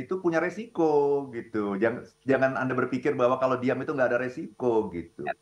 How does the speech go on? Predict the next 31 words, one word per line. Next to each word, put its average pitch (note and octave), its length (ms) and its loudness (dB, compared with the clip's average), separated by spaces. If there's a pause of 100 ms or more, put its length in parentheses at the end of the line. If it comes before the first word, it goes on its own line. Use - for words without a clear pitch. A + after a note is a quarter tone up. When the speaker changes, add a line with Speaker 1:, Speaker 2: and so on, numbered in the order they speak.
(100)
Speaker 1:
Ya. - 40 -6 (440)
Resikonya G#3+ 480 4
itu, C#3+ 320 0
misalnya D3+ 400 2
tadi A#2+ 160 0
Audrey A#2 320 2
melihat B2 320 2
ada A2 480 0 (240)
kezaliman D3 640 2
yang A#2+ 160 -4
ada A#2 160 0
di A2+ 80 -6
depan G#2 320 -2
mata G2 240 -2
Audrey, G2+ 640 -2 (400)
ya. A2 400 2 (560)
Kemudian B2+ 400 2
Audrey C3 320 0
diam A#2+ 240 2
saja G#2 720 0 (320)
karena G#2+ 240 0
tidak A2+ 240 2
mau G#2+ 560 0
cari A2 240 2
masalah, G#2+ 560 2
kan D#3+ 160 -2
begitu C#3+ 240 -2
ya, D#3 240 0 (260)
mau A2+ 160 2
aman B2 400 0
saja, B2 560 0